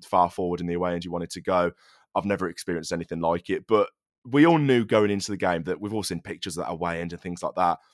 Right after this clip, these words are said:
I was just loving it. I had a smile on my face the whole time going into that away end. It was just so different. The character was amazing. The stadium, the views were really, really good.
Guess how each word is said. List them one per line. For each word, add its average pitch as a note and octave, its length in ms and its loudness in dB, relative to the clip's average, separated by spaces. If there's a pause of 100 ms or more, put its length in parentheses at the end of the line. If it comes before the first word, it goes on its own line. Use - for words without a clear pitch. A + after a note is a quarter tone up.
(240)
I A2+ 100 6
was D3 180 6
just - 140 -8
loving F#2 300 -2
it. G#2+ 40 4
I G#2+ 120 6
had G#2 100 4
a D#2+ 140 -6
smile F#2+ 400 0
on G2 80 0
my G2 60 -4
face F#2+ 260 0
the F#2 80 -12
whole F#2 180 0
time F2+ 240 -4
going F#2+ 160 -2
into F2 140 -10
that F2 100 -4
away F2+ 240 -2
end. D#2+ 100 -6
It E2+ 60 -8
was F#2+ 140 -10
just - 280 -6 (220)
so C3 340 2 (140)
different. F#2+ 440 -4
The G2 80 -4
character A2 520 0
was G2 140 -8
amazing. F#2 540 -2
The F2+ 60 -4
stadium, G#2 540 -2
the F#2 80 -4
views G#2+ 400 -6
were F#2 80 -8
really, G2 300 -2
really F2+ 200 -4
good. F#2 320 -2